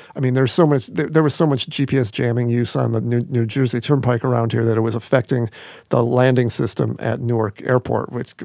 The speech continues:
you know, runs right alongside the, the freeway. But spoofing is the big fear, and there hasn't really been, at least that we know of, a major spoofing attack. But you talk to security experts, and they basically say, like, "It's inevitable. It's, it's going to happen at some point, and we have to figure out what we're going to do about it." I mean,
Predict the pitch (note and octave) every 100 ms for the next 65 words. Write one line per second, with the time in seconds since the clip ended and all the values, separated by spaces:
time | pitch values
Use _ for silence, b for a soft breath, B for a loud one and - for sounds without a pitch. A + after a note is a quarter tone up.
0 | - A#2+ A2+ A2+ G#2+ A#2 A2+ A2+ G#2+ G2+
1 | - A2 G#2+ A2 - - - C3+ B2 A2
2 | A#2 B B B B B B _ D3+ -
3 | - - - A3+ G#3+ E3 B2+ A2+ C#3 C3
4 | - - B2 A2+ B2+ - - C#3 - D#3
5 | E3 G#3+ F3 E3+ E3 D3 C#3 C3+ - -
6 | _ - B2 A#2 D3+ C3+ C3 A#2+ A#2+ C3
7 | A#2+ A2 A#2 A2 A#2 A2+ A2 - C3 A2
8 | - B2 - - - - - - B B
9 | B B B B _ _ _ _ C#4+ F3
10 | A3+ G#3+ D#3+ D3 - D#3+ C3+ A#2+ - -
11 | A#2+ - D#3 F#3+ F3+ D3+ C#3 A2+ - C3
12 | A#2+ A#2 A2 - - B2 A2+ G#2+ G#2+ A#2
13 | - D#3 F3 D#3 A#2+ A#2+ - - - C3
14 | G#2+ A#2+ A2 A2 A2+ - G#2 A#2 A2 G#2+
15 | - A2+ A2+ G#2+ G#2+ A2+ A2 A2 A2 A2
16 | C3+ B2